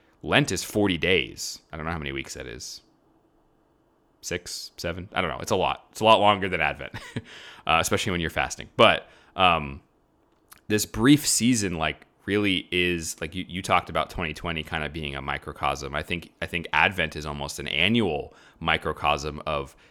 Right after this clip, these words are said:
the entire history of, of God's work of redemption in, in, in the world.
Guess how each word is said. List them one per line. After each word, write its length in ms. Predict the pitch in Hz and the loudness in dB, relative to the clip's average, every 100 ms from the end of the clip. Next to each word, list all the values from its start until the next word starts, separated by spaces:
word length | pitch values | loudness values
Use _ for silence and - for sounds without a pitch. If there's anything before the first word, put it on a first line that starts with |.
| - | -4
the 120 | 92 | -2
entire 640 | 90 - 107 117 92 73 | -2 4 6 8 6 4
history 560 | - - 120 - 127 110 | -4 0 2 4 6 6
of, 160 | 87 76 | 4 0
of 260 | 82 76 - - | -4 -4 -10 0
God's 320 | 98 95 78 | 4 4 2
work 300 | 73 95 90 | -2 -2 -2
of 80 | 78 | -6
redemption 500 | 73 82 110 - 69 | -2 0 -2 -4 -8
in, 220 | 73 69 | -8 -8
in, 320 | 80 73 73 - _ - | -8 -8 -10 -16 _ -10
in 140 | - 71 | -8 -6
the 60 | |
world. 400 | 71 110 - - | 0 2 2 -2